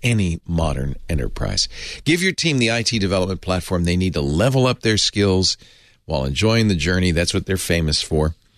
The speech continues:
Just go right now to I T pro dot T V slash security now and find out more.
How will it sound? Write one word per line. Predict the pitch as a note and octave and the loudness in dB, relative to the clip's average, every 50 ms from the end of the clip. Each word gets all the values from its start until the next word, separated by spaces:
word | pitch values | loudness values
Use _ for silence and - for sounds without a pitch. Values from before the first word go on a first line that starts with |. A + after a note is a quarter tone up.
| - - - - - _ - | -20 -20 -20 -20 -20 _ -8
Just | - G3 - - | -6 -6 -4 -2
go | - G#3+ | 0 0
right | E3+ B2+ C3+ B2+ A2+ | 2 2 2 2 2
now | G#2+ G#2+ G2+ F#2 F2+ | 0 0 0 0 0
to | E2+ F2+ | 0 0
I | G2+ A#2+ | -2 -2
T | A#2 - A2+ G#2+ | -2 -2 -2 -2
pro | - - - G2+ F2+ | -2 -2 -2 0 0
dot | E2 F2 E2+ E2 - | 0 0 -2 -2 -2
T | - F2+ | -4 -4
V | D#2 D2 D#2 | -2 0 0
slash | D2 - - C#2 C2 C#2 - | 0 0 0 0 0 0 0
security | - - - - - F2 D#2+ D#2 D2+ C#2+ D2 C#2+ C2 C#2 - | -2 -2 -4 -2 0 2 2 2 2 2 2 0 -2 -2 -2
now | - D#2 C#2+ B1 A1+ | -2 0 0 0 0
and | B1 A#1+ - | -2 -2 -4
find | - C#2 C#2 C#2 C2 | -6 -6 -4 -4 -4
out | B1+ B1+ - - | -6 -6 -8 -8
more. | - A#1 - | -8 -10 -10